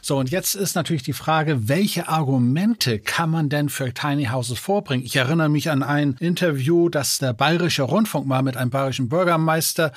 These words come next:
geführt hat. Ich habe es irgendwo in einer meiner Podcast-Folgen auch veröffentlicht, wo der natürlich sagte, "Also das mit Tiny Houses wollen wir nicht, äh, das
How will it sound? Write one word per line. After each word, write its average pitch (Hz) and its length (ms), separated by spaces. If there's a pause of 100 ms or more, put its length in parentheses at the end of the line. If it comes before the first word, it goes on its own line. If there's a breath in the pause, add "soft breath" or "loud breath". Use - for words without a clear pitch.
geführt 165 400
hat. 165 100
Ich - 100
habe 143 80
es - 60
irgendwo 139 300
in 123 80
einer 123 320
meiner 117 300
Podcast-Folgen 139 760
auch 127 320
veröffentlicht, 170 580
wo 143 100
der 139 220
natürlich 139 360
sagte, 143 340
"Also 165 200 (200 loud breath)
das - 160
mit - 120
Tiny 160 260
Houses 117 360
wollen 143 280
wir 143 100
nicht, 151 240
äh, 147 260
das 131 300